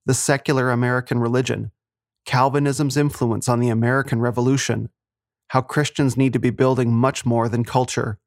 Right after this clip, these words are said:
the troubling eugenic details of Dave Rubin's recent announcement, and Christians being duped with the offer of power. And Doctor Boot and I discussed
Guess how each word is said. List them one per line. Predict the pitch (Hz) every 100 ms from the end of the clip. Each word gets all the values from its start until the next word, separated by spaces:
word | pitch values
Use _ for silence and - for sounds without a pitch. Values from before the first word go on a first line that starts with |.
| _ _ _
the | 120
troubling | 98 - 151 135 113 117
eugenic | 110 123 131
details | 131 123 131 120 117
of | - 104
Dave | 127 131
Rubin's | 127 120 113 110 131
recent | 127 117 117
announcement, | 117 123 120 113 104 - _ _ _ _ _ 143
and | 135
Christians | - 120 - 123 120
being | - 113 101
duped | 98 127 123 - _ -
with | 151
the | 156 -
offer | 117 110 120 113
of | 120 -
power. | - 113 117 113 107 _ _ _ _ _ _ _ -
And | 147
Doctor | 156 160 151
Boot | 131 147
and | 147
I | 139
discussed | 131 135 - 135 -